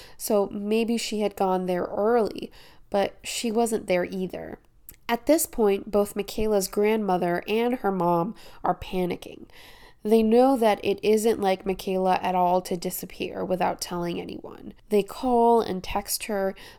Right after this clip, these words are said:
but continue to get no response. So by eight P M, her family had reported Michaela missing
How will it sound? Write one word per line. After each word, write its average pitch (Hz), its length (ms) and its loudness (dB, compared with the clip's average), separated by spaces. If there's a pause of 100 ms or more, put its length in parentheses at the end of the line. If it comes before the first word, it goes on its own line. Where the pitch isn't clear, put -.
(100)
but - 280 -2
continue 240 560 -2
to 220 120 -2
get 190 200 2
no 185 280 2
response. - 840 -6 (420)
So 214 260 0
by 196 300 2
eight 226 260 0
P 254 240 2
M, 190 380 0
her 202 140 -6
family 202 560 -2
had 196 200 -2
reported 180 600 -2
Michaela 185 460 -4
missing 180 580 -2